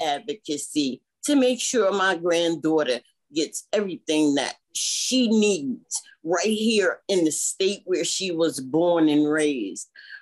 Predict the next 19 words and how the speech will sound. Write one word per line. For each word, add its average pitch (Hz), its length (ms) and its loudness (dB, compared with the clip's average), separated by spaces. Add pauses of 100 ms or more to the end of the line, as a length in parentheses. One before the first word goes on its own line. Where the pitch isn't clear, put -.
Vermont 180 640 2
is 180 300 0 (140)
small 185 720 0 (200)
but 175 300 0
powerful. 170 920 -4 (500)
And 143 520 0 (140)
I 151 140 -6 (100)
feel 180 300 2
like 139 320 0 (180)
Vermont 247 520 0
should 302 260 -4
have 285 220 -2
its 262 200 -4
own, 254 380 2 (460)
um, 220 300 2
leukemia 196 840 0
and 254 140 2
lympho-, 320 580 0 (120)
uh, 202 340 -2